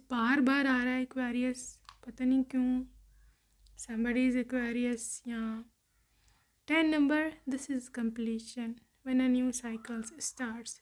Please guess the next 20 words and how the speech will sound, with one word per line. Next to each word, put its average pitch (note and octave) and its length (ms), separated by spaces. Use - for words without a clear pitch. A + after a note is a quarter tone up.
okay। B3 440
This C4 140
is C4 180
Pisces, D4 600
this A3+ 280
there B3+ 300
was, A#3+ 320
नहीं, C4+ 160
Pisces A3+ 320
कहाँ A3+ 300
gaya, A3+ 240
abhi C#4+ 160
<laughs> - 100
आ C#4+ 140
जाता C#4 240
है C4+ 60
dobara C4 360
से, C#4 140
I B3+ 120
think B3+ 240